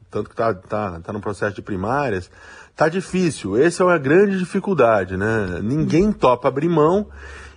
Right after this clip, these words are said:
e os caciques olhando de uma outra forma, os caciques partidários olhando que pode ser mais interessante para bancadas de senadores, para bancadas de, de parlamentares, se é uma união, se é uma candidatura, e com isso o tempo vai passando, o tempo vai passando,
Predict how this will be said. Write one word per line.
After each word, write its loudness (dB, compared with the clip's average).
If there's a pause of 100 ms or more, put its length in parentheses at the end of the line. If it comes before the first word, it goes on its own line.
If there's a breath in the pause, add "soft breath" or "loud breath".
(120)
e 2
os 2
caciques 2
olhando 4
de 0
uma 4
outra 2
forma, 0
os -12
caciques -8
partidários 0
olhando 2
que -10
pode 2
ser 4
mais 0
interessante -2
para 0
bancadas 0 (280 loud breath)
de -12
senadores, 2
para -2
bancadas 0
de, -8
de -12
parlamentares, 0 (200 loud breath)
se -6
é 2
uma 0
união, 2
se -4
é 0
uma -2
candidatura, 0 (360 loud breath)
e -6
com 4
isso 2
o -6
tempo 0
vai 2
passando, 0
o -10
tempo -2
vai 2
passando, -2